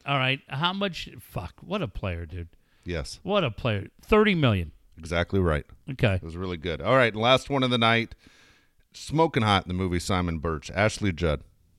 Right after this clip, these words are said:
Speaker 1: Love Ashley
Speaker 2: Me
Speaker 1: Judd.
Speaker 2: too.
Speaker 1: Um, shit.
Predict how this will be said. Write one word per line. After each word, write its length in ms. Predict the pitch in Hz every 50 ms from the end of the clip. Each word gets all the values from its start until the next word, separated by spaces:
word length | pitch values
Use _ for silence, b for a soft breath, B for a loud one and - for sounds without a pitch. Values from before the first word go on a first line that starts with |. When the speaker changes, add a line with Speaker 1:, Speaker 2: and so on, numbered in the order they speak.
| _ _ _ _ _ -
Speaker 1:
Love 480 | 127 135 156 185 233 254 277 277 220 196
Ashley 500 | 175 156 147 143 - - - 135 131 117
Speaker 2:
Me 160 | 92 107 131
Speaker 1:
Judd. 120 | 113 104 107 127 117 90 80 - _ _ _ _ _ _ _ _ _ _ _ _ _ _ _ _ _ _ _ _ _ _ _ _ _ _ -
Speaker 2:
too. 40 |
Speaker 1:
Um, 920 | 143 151 151 151 147 143 143 139 135 135 131 127 127 123 123 120 117 110 - -
shit. 500 | - - - - - - 156 127 104 -